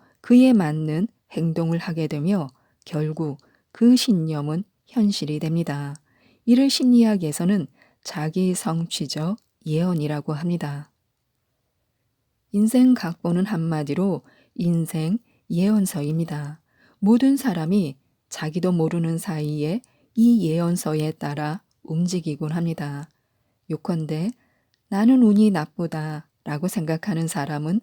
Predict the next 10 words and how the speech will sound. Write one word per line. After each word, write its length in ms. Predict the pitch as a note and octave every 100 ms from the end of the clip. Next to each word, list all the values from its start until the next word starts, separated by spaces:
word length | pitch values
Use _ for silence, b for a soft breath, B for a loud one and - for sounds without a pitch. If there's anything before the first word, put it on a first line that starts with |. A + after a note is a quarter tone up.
| _ _
그런 300 | - A3 A#3+
각본을, 720 | B3+ D3+ - - D#3 D3+ C#3+ - _ _ _ _ -
"나는 360 | G#3 A3 C4+
운이 280 | A3+ G3+ G#3+
좋다"라고 1120 | F#3+ E3+ _ D#3 D3+ D3+ - _ - D3 D3+
생각하는 600 | E3+ D#3+ D#3+ E3 D3+ D#3
사람은 540 | D#3+ D3 D3 D3 F#3+ - _ _ _
그런 360 | - A3 B3+ B3+
각본을 720 | - D#3+ - D#3 E3 F#3+ C#3+
스스로 520 | - G#3 - D3+ D#3+